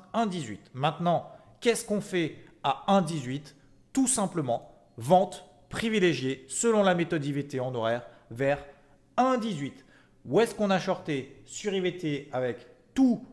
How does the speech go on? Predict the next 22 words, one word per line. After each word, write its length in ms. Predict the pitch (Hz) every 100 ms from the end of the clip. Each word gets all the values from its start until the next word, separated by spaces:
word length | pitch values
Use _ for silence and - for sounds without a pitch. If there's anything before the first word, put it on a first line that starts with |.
| - _ -
les 160 | 135
membres 640 | 143 170 143 104 - - _
V 360 | 113 151 208 175
I 80 | 139
P 240 | - 180
parce 180 | 165 -
qu'on 140 | 143
l'a 160 | 127 113
rentré 560 | 107 107 165 208 -
en 120 | 208 175
position 500 | 180 175 160 180 170
en 60 |
portefeuille. 440 | 156 - 143 160 165
Vous 120 | 127
avez 160 | 120
reçu 500 | 110 113 180 190 220
la 100 | 190
notification 680 | 175 165 160 165 175 - 165
de 80 | 139
prise 220 | - 160
de 80 | 160
position. 460 | 165 156 151 160